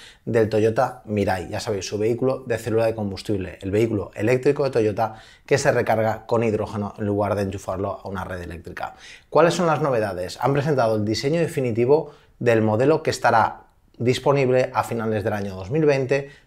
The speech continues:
tanto en Europa, Estados Unidos como Japón, de forma global. Os recuerdo, estamos hablando de un coche que es cien por cien eléctrico, con recarga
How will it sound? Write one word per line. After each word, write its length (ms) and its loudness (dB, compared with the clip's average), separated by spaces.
tanto 220 -2
en 80 -2
Europa, 560 0
Estados 400 -2
Unidos 360 -4
como 280 -4
Japón, 540 0
de 80 -4
forma 540 0
global. 400 -4
Os 100 -2
recuerdo, 320 4
estamos 240 -2
hablando 240 2
de 60 2
un 100 -2
coche 320 2
que 200 6
es 160 0
cien 180 2
por 120 -2
cien 140 -2
eléctrico, 500 2
con 220 -2
recarga 600 -2